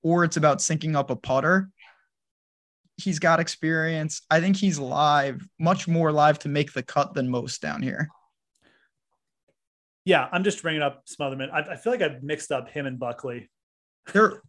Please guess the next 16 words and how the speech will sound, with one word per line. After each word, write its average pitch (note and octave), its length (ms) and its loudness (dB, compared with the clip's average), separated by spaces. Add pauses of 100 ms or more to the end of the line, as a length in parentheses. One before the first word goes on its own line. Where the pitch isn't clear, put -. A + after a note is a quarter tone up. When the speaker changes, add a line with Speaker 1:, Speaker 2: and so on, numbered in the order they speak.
(160)
Speaker 1:
they're F3+ 200 6
Speaker 2:
<laughs> G#3 60 2
No. - 20 -4
Speaker 1:
honestly A3 480 4
very E3 440 2
similar. F3+ 640 -2
Speaker 2:
They G3 140 6
Speaker 1:
Buckley's E3 300 6
Speaker 2:
are, - 20 0
yeah. D#3 120 2
Speaker 1:
flashed D#3+ 300 2
a D#3 40 -4
little D3+ 300 -4
more, D3 540 0 (360)
uh, B2+ 480 4 (260)
upside. C3+ 640 -2